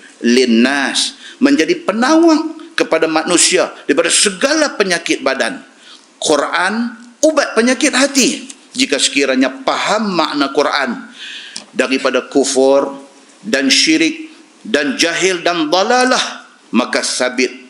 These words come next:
kepada mensabitkan tauhid dan iman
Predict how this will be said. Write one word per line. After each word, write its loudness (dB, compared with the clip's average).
kepada 0
mensabitkan -2
tauhid -2
dan -2
iman -2